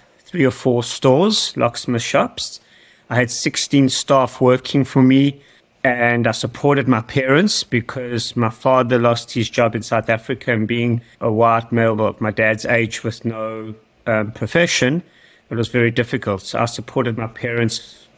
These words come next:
from the age of, like, twenty-one almost, and I got two sisters as well, which I helped. My sisters both worked for me in my shops, in my companies.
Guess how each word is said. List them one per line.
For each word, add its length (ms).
from 200
the 100
age 220
of, 160
like, 200
twenty-one 540
almost, 600
and 720
I 80
got 220
two 180
sisters 540
as 260
well, 300
which 240
I 60
helped. 340
My 100
sisters 400
both 340
worked 260
for 120
me 200
in 180
my 120
shops, 600
in 100
my 140
companies. 760